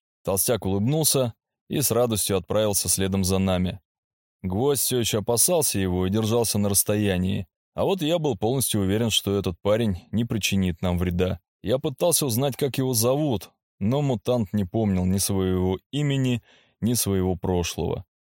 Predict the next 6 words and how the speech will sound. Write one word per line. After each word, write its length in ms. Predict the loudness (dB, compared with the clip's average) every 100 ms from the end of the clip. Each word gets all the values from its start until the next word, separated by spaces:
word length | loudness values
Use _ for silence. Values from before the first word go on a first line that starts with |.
| _
Поэтому 480 | -2 -2 0 0 0
я 180 | 0 0
назвал 460 | 0 0 0 2 2
его 500 | 2 2 0 -2 -6 _
Джон, 600 | -6 -2 0 2 2 -2 -6 _ -6
Джон 520 | -2 0 0 0 -4